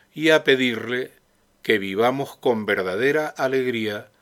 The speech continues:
la Navidad, repartiendo ese gozo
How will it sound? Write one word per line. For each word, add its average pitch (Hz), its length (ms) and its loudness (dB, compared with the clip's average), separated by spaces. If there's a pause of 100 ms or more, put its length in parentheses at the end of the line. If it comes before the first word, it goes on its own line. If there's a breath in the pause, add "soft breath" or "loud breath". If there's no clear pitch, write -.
(360 soft breath)
la 101 180 -4
Navidad, 92 500 -4 (280)
repartiendo 107 1200 0 (100)
ese 113 280 -2
gozo 120 500 -4